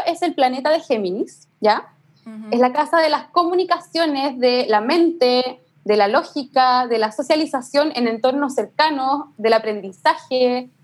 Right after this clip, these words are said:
Speaker 1: de, de una sala de clase. Es como esa la idea de la casa tres, es donde yo comunico,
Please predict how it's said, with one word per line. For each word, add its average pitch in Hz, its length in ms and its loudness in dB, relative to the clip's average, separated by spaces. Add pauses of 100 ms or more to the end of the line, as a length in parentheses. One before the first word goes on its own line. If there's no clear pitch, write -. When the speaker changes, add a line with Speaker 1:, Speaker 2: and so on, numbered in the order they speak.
(200)
Speaker 1:
de, 214 720 0
de 220 140 0
una 294 180 0
sala 330 200 2
de 311 140 0
clase. 254 400 -4 (180)
Es 254 100 -4
como 320 220 2
esa 302 260 -2
la 320 120 0
idea 277 360 0
de 311 80 0
la 254 160 0
casa 254 280 -4
tres, 190 200 -10
es 220 80 -8
donde 240 200 4
yo 262 120 2
comunico, 269 640 -2